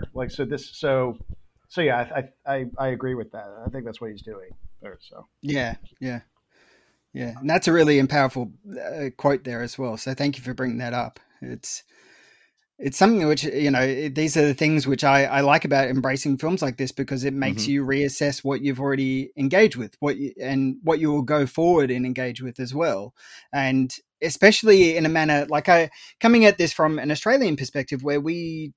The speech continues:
Speaker 2: don't, we're not really a, a protesting or, you know,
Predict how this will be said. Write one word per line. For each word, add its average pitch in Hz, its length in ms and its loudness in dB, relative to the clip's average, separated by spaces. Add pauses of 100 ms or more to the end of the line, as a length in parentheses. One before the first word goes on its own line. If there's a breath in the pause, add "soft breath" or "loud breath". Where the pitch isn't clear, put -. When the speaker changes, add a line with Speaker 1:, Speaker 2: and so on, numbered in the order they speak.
Speaker 2:
don't, 160 440 -4
we're 175 140 -4
not 214 200 0
really 156 420 2
a, 139 160 2
a 143 180 -8 (280)
protesting 143 720 -2
or, 127 480 -4
you 139 80 -8
know, 127 240 -4